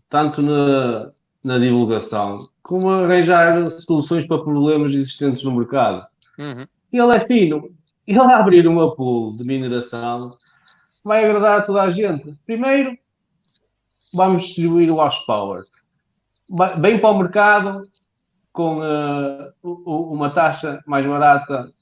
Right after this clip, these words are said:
Speaker 1: do que as outras todas. Logo, o que é que vai acontecer? Vai tirar power, hash power das outras pools. Mas é mais uma pool,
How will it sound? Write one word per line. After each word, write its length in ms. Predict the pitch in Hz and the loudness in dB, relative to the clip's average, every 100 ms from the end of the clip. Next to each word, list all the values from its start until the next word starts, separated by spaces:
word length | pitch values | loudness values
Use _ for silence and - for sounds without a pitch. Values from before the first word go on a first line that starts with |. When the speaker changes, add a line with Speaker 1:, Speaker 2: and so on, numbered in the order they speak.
| _ _ _ _ _ | _ _ _ _ _
Speaker 1:
do 120 | 139 | -6
que 160 | - 151 | -2 0
as 80 | 139 | 2
outras 280 | 123 123 | 2 -2
todas. 480 | - 92 - _ - _ - | -8 -12 -14 _ -20 _ -2
Logo, 320 | 135 127 135 | 2 2 2
o 60 | - | -2
que 60 | |
é 20 | 151 | 0
que 80 | |
vai 140 | 170 156 | 2 2
acontecer? 640 | 165 - - 131 98 - _ _ _ _ _ _ _ _ _ _ _ - | 0 -6 -2 -2 -2 -8 _ _ _ _ _ _ _ _ _ _ _ -2
Vai 220 | 127 127 | 0 0
tirar 500 | 135 135 139 135 131 - | 0 4 4 2 -2 -2
power, 460 | 131 131 127 123 123 _ - | 2 2 0 -4 -8 _ -6
hash 260 | 131 123 - | -4 -4 -2
power 420 | 120 120 117 117 - _ _ | -2 0 -2 -6 -12 _ _
das 360 | 135 120 120 | -14 -6 -4
outras 240 | 120 120 117 | -4 -6 -10
pools. 440 | - 101 92 _ _ _ _ _ _ - | -10 -12 -14 _ _ _ _ _ _ -2
Mas 460 | 147 151 117 98 - _ | 2 2 2 -4 -12 _
é 120 | - 127 | -4 0
mais 300 | 143 151 135 | 2 0 0
uma 300 | 135 123 123 | -2 -4 -8
pool, 420 | 107 98 92 | -10 -10 -14